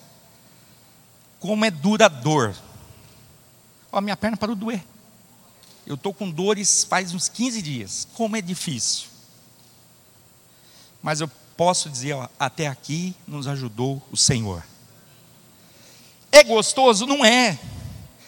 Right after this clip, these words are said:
Deus tem um propósito? Tem um propósito. Tem.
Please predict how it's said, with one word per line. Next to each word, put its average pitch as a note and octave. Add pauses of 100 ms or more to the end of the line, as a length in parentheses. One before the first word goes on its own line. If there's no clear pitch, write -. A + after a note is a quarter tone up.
(160)
Deus C#4
tem B3
um A#3
propósito? A3+ (140)
Tem D4
um C#4
propósito. G#3+ (1800)
Tem. G#3